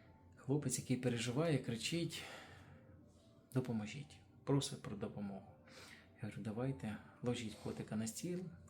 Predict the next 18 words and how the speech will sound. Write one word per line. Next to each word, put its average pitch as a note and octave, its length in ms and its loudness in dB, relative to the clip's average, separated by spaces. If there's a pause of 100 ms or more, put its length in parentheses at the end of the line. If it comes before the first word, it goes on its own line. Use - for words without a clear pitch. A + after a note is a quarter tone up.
ложе, D#3+ 340 0
дивимося C#3 600 4 (420)
і F3 60 2
розуміємо, B2+ 440 4
що - 140 0
кі-, - 200 -10 (180)
котик, B2+ 380 4
на A2+ 140 6
жаль, G#2+ 280 0 (1120)
десь G#2+ 160 -2
годину A2+ 380 2
часу B2+ 360 2
пішов - 320 -6
на F#2+ 100 -4
радугу. - 320 -8 (360)
При A#2+ 120 -8
цьому C3 300 0
я A2 280 0